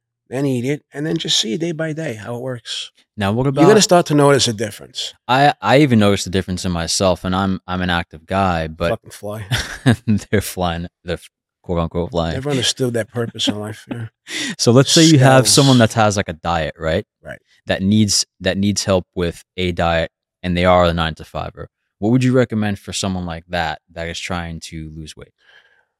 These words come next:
Speaker 1: For starters, now you just gave me a lot about yourself. You're sitting all day long. So I'm not gonna give them heavy processed carbs because apparently it's probably gonna blow 'em up.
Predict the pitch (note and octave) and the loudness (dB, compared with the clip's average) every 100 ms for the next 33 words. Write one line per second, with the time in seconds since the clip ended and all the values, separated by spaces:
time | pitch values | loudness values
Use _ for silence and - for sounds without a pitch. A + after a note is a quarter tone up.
0 | _ - A2+ - C#3+ C#3+ B2+ A2+ B2+ C3 | _ -6 -4 2 6 6 4 0 2 2
1 | B2 B2 A2+ C3 A#2 A2+ A#2+ A#2 A2+ G#2 | 0 -4 -2 0 0 0 2 2 0 -6
2 | - - B2 G2+ - - _ _ _ _ | -2 0 0 -2 -14 -20 _ _ _ _
3 | _ _ _ _ _ F#2+ G2+ C#3+ C3 B2 | _ _ _ _ _ -4 -2 0 0 0
4 | A2+ G#2+ G#2 C3 G#2+ - _ _ _ - | -2 -4 -2 -4 -4 -10 _ _ _ -8
5 | A#2 G#2 C#3 C#3+ C3 C3+ B2 A#2 G#2+ A#2+ | -8 -6 -6 -4 -4 -2 -2 -4 -4 -6
6 | A2+ A#2 A2+ - G2+ - A#2+ B2+ C3+ - | -6 -6 -4 -4 -6 -4 -2 -2 -4 -8
7 | - _ _ _ _ G2+ F#2 - A#2 B2 | -8 _ _ _ _ -12 -10 -8 -4 -4
8 | G#2+ G2 - _ - G#2 G#2+ F#2 F#2+ G#2 | -6 -10 -18 _ -16 -12 -12 -12 -12 -12
9 | F#2+ G#2 B2 | -10 -14 -16